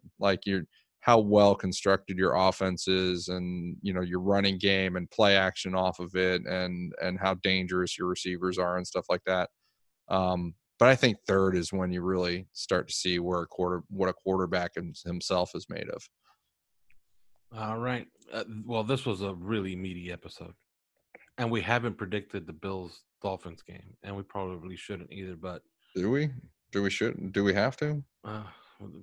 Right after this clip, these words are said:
Speaker 2: yeah. Do we even have to watch the game? <laughs>
Speaker 1: Yeah.
Speaker 2: Is the question.
Speaker 1: Yeah.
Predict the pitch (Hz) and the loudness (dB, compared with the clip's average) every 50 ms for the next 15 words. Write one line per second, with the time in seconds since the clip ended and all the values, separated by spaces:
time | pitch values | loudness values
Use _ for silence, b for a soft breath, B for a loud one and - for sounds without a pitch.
0 | 98 _ - 110 95 98 92 82 101 98 110 123 139 143 120 92 104 - - 90 | -18 _ -12 -10 -8 -8 -10 -8 -6 -4 -4 -2 -2 -2 -4 -4 -6 -8 -8 -6
1 | 90 120 143 139 - - 78 76 87 87 - - _ _ - 127 131 - - - | -6 -6 -6 -6 -10 -16 -16 -14 -12 -12 -14 -16 _ _ -8 -8 -8 -8 -10 -16
2 | - - - - 107 127 143 139 131 117 113 107 104 104 - - - 175 156 131 | -18 -20 -12 2 8 10 12 12 12 12 12 12 8 6 2 0 -2 -2 -2 -2
3 | - 151 - - 143 147 139 131 - - - 117 101 90 - _ b b b b | -4 -6 -6 -2 0 0 0 0 -2 -8 -10 -10 -10 -10 -12 _ b b b b
4 | b b 98 95 95 95 95 95 | b b -2 0 2 2 2 0